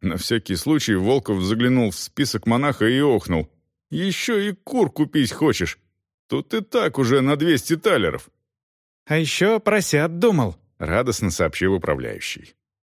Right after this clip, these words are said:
Он уже злил кавалера, и тот собрался сказать ему пару слов о том, что деньги ему нелегко даются.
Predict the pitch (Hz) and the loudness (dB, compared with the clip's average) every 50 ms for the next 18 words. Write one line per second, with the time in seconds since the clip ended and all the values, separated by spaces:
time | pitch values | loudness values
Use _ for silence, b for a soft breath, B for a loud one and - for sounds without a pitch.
0 | _ _ _ _ _ _ _ _ _ _ _ _ _ - - - 127 131 135 127 | _ _ _ _ _ _ _ _ _ _ _ _ _ -10 -6 -2 0 0 2 2
1 | 127 147 139 117 113 131 160 165 135 98 82 - 92 92 95 98 95 90 87 92 | 2 2 2 2 2 2 2 2 2 2 0 0 2 2 4 4 2 2 2 2
2 | 95 87 - 123 117 104 - - 120 110 113 127 123 113 - 120 104 - - 127 | 0 0 0 0 0 0 0 0 0 2 2 2 0 0 0 -4 -4 -2 0 0
3 | 123 135 131 120 - 127 123 123 113 - _ - 117 120 117 120 107 - - 131 | 2 2 0 0 0 0 0 0 0 -2 _ -2 -2 0 0 0 -2 -4 -2 -2
4 | 131 120 107 - 120 120 110 135 127 120 110 - - - 143 135 123 123 151 143 | 0 0 0 0 0 0 2 2 0 0 0 -2 0 0 0 0 2 2 2 2
5 | 127 120 107 120 127 127 135 135 135 131 131 131 127 127 - - - - 269 226 | 2 2 2 2 2 2 4 4 4 4 4 2 2 2 0 -2 -4 -2 0 2
6 | 185 131 120 117 113 110 104 98 - - 101 90 | 2 4 4 4 4 2 0 0 -2 -2 -4 -4